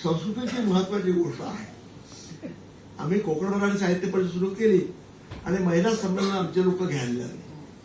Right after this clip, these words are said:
पहिलं संमेलन घेतलं, अं, आवासला. मालती म्हणजे विभावरी शिरूरकरांचं जन्मशताब्दी होतं. त्यावेळी आवासला त्यांचा जन्म अलिबाग जवळ छोट्या गावात झाला, विभावरींचा. तिथे घेतलं.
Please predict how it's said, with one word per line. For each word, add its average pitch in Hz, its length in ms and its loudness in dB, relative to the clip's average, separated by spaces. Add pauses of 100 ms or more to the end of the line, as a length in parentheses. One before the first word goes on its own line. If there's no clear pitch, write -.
(200)
पहिलं 202 280 4
संमेलन 190 500 2
घेतलं, 165 360 0 (840)
अं, - 600 -6 (160)
आवासला. 226 520 4 (600)
मालती 147 300 -2
म्हणजे 175 600 0 (180)
विभावरी 175 480 0
शिरूरकरांचं 180 800 2
जन्मशताब्दी 170 800 -2
होतं. - 560 0 (840)
त्यावेळी 190 320 4
आवासला 196 600 2
त्यांचा 175 260 2
जन्म 185 480 4 (340)
अलिबाग 185 260 6
जवळ 185 280 6
छोट्या 170 260 0
गावात 165 260 0
झाला, 135 280 -2
विभावरींचा. 147 640 -2 (500)
तिथे 202 260 6
घेतलं. 180 340 6